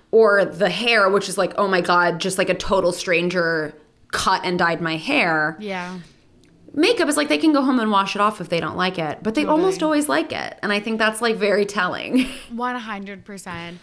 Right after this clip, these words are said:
Speaker 2: Yeah, again, that, it, it's, like, that trust piece, 'cause it's, like, they would be like, "Hey, well, you have to, like, wear these sweaters to, like, downplay your arms." And it's like,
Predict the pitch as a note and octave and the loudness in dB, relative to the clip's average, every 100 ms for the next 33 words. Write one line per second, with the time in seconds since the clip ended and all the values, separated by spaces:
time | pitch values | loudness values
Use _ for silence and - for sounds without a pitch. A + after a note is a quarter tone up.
0 | - - - C4+ C4+ A3 A3+ A#3+ A3+ F#3+ | -20 -20 -12 -4 -2 -2 -2 -6 -2 -2
1 | G#3 - A#3 G3 A#3 A3 A#3+ A#3 A#3+ G3+ | -2 -6 -10 -8 -10 -10 -12 -8 -6 -6
2 | - F#3+ A#3 - - G3+ F#3 A#3 G3+ G3+ | -8 -14 -12 -12 -14 -16 -16 -16 -16 -16
3 | - G3 F#3+ F#3 - - - G#3 A3 G#3+ | -12 -10 -10 -12 -20 -20 -14 -8 -8 -8
4 | A3 F3+ G#3+ G#3+ G#3 - A#3+ A3 A3 A3 | -10 -10 -10 -8 -10 -10 -8 -8 -8 -8
5 | G3+ F#3+ A3+ A#3 F#3+ G3 F#3+ G3 - F#3 | -8 -10 -12 -14 -10 -10 -8 -10 -10 -10
6 | G3 F#3 F3+ F3+ G#3 F#3 F3 E3+ G#3 F3+ | -8 -8 -8 -10 -12 -8 -8 -8 -12 -6
7 | F#3 F3+ F#3 - G3 F3+ F3 - G3 F#3+ | -4 -4 -6 -10 -10 -8 -8 -8 -8 -8
8 | F#3 F3+ G3 F#3 F3+ F3+ E3+ | -10 -12 -12 -14 -10 -10 -10